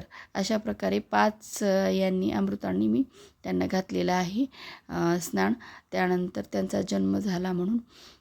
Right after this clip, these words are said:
खूप खुश होत होतो आम्ही. आणि सगळेच माझे मुलं होते माझ्याबरोबर, पण ते काही कॅमेऱ्यासमोर आले नाहीत, अ, तयार झालो नाही म्हणून.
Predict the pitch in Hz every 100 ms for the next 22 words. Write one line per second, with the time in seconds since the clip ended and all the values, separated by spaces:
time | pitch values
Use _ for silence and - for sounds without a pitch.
0 | _ - 240 - - - 220 - 196 214
1 | 190 233 - - - - 190 220 214 233
2 | 233 220 202 226 208 202 202 254 - -
3 | - 190 - 190 180 185 185 185 180 226
4 | - - _ - 196 208 208 202 196 196
5 | 208 190 190 190 196 190 196 208 185 208
6 | - - - - - 175 180 180 180 185
7 | 202 185 185 180 175 180 180 185